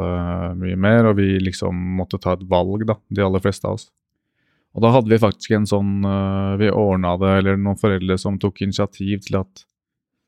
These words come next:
vi som spilte hockey, vi fikk spille fotball sammen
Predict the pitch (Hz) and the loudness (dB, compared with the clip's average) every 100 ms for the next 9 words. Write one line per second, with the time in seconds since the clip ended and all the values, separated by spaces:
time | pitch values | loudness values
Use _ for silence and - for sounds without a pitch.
0 | _ _ 117 107 107 104 120 113 107 127 | _ _ -2 2 2 2 0 0 0 0
1 | 101 - 101 92 - 120 113 101 104 104 | -2 0 -2 -2 -4 -2 -2 -2 -4 -4
2 | 101 104 - 113 95 95 - _ 95 95 | -6 -10 -6 -6 -4 -6 -10 _ -4 -2
3 | - 92 92 98 | 0 -2 -2 -6